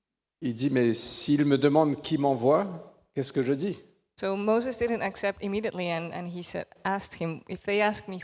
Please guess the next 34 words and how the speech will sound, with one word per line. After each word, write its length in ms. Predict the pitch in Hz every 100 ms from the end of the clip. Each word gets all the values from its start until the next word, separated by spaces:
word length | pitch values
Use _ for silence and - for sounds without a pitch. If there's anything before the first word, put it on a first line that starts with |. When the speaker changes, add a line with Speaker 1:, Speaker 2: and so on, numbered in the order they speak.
| -
Speaker 2:
who 80 |
sent 300 | 175 - 196
me, 100 | 175
then 160 | 160 160
what 140 | 165 165
should 200 | - 165
I 80 | 147
say?" 300 | - 143 143 _ -
Speaker 1:
Alors 340 | 113 131 123
Dieu 200 | 123 139
dit 180 | 117 120
à 60 |
Moïse, « 840 | 117 113 131 147 151 - - - - _ _ -
Je 180 | 104
suis 840 | 139 - - 147 175 - - - - -
celui 400 | - 120 113 120
qui 260 | - 117
est. » 180 | 135 95 - - _ _ _ _ _ _ _ _ _
Puis 200 | 143 151
il 80 | 127
ajouta, « 520 | 113 117 120 123 139 - - - _
Voici 400 | 107 110 - 147
ce 80 | 139
que 120 | -
tu 160 | 107 123
diras 300 | 120 123 127
aux 100 | 117
Israélites. 840 | 113 113 117 113 98 90 - - - - _ _ 104
Je 200 | 95 165
suis 840 | - - 117 120 - - - - -
m'a 160 | 104 98
envoyé 640 | - 117 113 95 95 98 - _ _ _ -
vers 220 | 101 87
vous. » 200 | 90